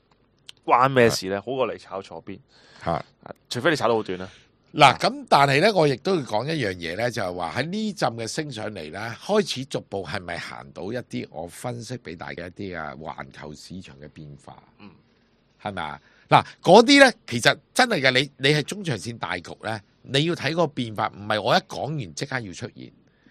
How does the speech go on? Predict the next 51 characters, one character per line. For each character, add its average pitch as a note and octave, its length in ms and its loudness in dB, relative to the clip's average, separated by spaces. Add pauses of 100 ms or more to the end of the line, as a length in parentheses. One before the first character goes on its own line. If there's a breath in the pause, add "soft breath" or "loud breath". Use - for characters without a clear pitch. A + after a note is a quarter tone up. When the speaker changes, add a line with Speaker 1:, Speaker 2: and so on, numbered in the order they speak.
(280 soft breath)
Speaker 2:
或 D#3+ 140 8
者 F#3+ 100 4
一 A3+ 120 8
講 E3+ 300 2
完 G#2+ 140 -8
出 - 140 0
現 A#2 280 -6
咗 A2 400 2 (120)
某 G#2 260 0
一 D3 60 2
兩 G2+ 260 -4
樣 G#2 200 -8
就 F2 120 -10
即 E3+ 160 -4
刻 D3+ 160 -6
要 F#2+ 200 -10
跌。 D2 220 -14 (220)
Speaker 1:
嗯。 F#2 220 -14 (1040 soft breath)
Speaker 2:
我 F3+ 200 10
係 F3+ 60 12
咪 D#3 140 6
之 G#3 120 2
前 G3+ 120 6
同 A2 100 -6
大 G#2 180 2
家 A2+ 120 -2
講 G#2 100 0
啊？ F#2 300 -10
即 D#3 120 0
係 D#3+ 220 6
金 D3+ 140 0
咁 A#2+ 180 -2
強 C2+ 360 -6 (840)
係 A2 240 -4
唔 E2+ 80 -14
尋 D#2+ 240 -12
常。 D2 240 -14 (280)
Speaker 1:
嗯。 A2+ 180 -20 (400)
Speaker 2:
咁 F3+ 140 -2
有 E3 160 4
啲 E3 80 2
人 C#3 160 4
又 G#2 160 -2
講 G#2+ 180 -6
返 C3 160 0
啦， A#2 160 -2
因 C3+ 80 -6
為 B2 100 -4
美 F2 180 -12
金 G#2+ 200 -14 (120)
跌， - 160 -8